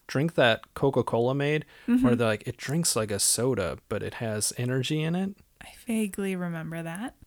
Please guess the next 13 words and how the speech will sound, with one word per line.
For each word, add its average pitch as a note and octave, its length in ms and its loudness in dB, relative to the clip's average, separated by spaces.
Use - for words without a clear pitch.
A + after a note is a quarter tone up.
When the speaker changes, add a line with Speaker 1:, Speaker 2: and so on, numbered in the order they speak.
Speaker 1:
Okay, C3 340 -4
the A#2 80 -2
fun F#3+ 340 0
part E3+ 360 0
about C#3+ 400 2
this, - 380 -6
that C3+ 320 2
was F3 260 6
discontinued C#3 1160 4
in C3 180 2
two E3 260 6
thousand D3 520 6
eleven. B2 560 6